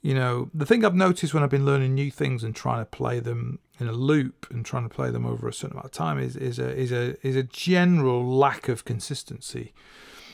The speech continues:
Um, you know, I can play things really great once,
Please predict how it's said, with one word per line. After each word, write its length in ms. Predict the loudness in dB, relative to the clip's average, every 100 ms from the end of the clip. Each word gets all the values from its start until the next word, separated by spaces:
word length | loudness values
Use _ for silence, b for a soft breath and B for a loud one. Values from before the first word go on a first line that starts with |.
| B B B
Um, 600 | 0 2 2 2 0 -2 -4
you 100 | -2
know, 140 | -2 0
I 20 |
can 160 | -2
play 220 | 2 4 4
things 520 | 2 2 0 -4 -8 b b b b -4
really 300 | 2 2 4
great 380 | 4 4 2
once, 580 | 0 -2 -2 -6 -10 -12